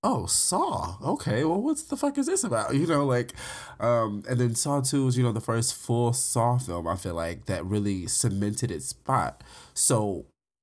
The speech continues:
with Saw three, it just doubled down on what the second one offered. So if you're a, a Jigsaw fan, I think that you can agree with that. Um, while the second one, you know,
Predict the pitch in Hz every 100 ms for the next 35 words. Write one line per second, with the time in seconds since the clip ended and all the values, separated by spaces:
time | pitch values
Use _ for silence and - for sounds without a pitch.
0 | - 107 107 - - 95 - - 104 120
1 | 339 117 110 131 - - - - 160 151
2 | 143 127 110 131 135 120 107 117 107 98
3 | 98 98 101 95 - 104 76 98 104 87
4 | 78 - 120 101 107 - 131 127 - 110
5 | 104 98 101 101 120 127 123 127 120 113
6 | 92 101 107 101 101 87 - 104 98 101
7 | 98 95 76 - 62 - - - - -
8 | - - 98 92 80 85 76 _ _ _
9 | _ _ _ 120 113 110 107 107 139 143
10 | 135 120 120 123 117 107 101 95